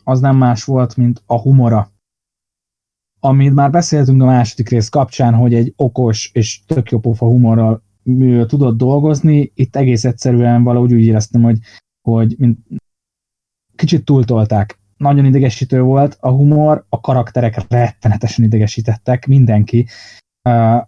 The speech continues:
nagyjából, tehát nem is találtam. Őszintén számomra egyetlen egy szerethető karakter se volt ebben a filmben. Senkit nem tudtam sajnálni az elejétől kezdve, ami azért, ami azért elég irányomta a bélyegét a filmre. Aztán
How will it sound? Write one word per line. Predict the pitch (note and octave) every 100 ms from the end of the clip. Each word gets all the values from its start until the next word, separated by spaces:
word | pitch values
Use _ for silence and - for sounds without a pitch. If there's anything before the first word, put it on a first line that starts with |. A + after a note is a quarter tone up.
| _ _ _
nagyjából, | C#3+ A#2+ A2 A2+ A2+ A#2+ A2+
tehát | B2
nem | C#3+
is | C#3 -
találtam. | C3+ A2 A2 A#2 A2+ _
Őszintén | - G#3 F#3+ D3+ C3+ D3
számomra | - D#3 D#3 D3+ -
egyetlen | - D3 C3 A2+ A#2
egy |
szerethető | A2 A#2+ A2+ A2 A#2+
karakter | G#2+ G#2+ - G#2+
se | -
volt | A2 A2
ebben | A2 A2
a |
filmben. | - A2+ G#2+ G#2 _ _ _ _ _
Senkit | - A#3 F#3 D3 C3+
nem | A#2+
tudtam | B2+ A#2+ A#2
sajnálni | B2+ B2+ A#2 A2+
az | A2+ A#2
elejétől | A#2+ A2+ A2 A2+ A2
kezdve, | B2+ C3 D#3 F3+ - _ _ _ _ _ _ _ _ _ _ -
ami | C#3 C3
azért, | A#2+ A#2 A2+ A2 -
ami | C3+ B2+
azért | A#2+ A#2+ A2
elég | C3 A2+
irányomta | A#2 A2+ A2+ A2+ A#2+
a |
bélyegét | A2+ A#2 A#2 A2+ A#2 A2+
a |
filmre. | A2+ B2+ C3 D3+ E3 _ _ - _ _ _ _ _ _ _ _ _ _
Aztán | D#3+ D#3+ - C3 A#2 G#2+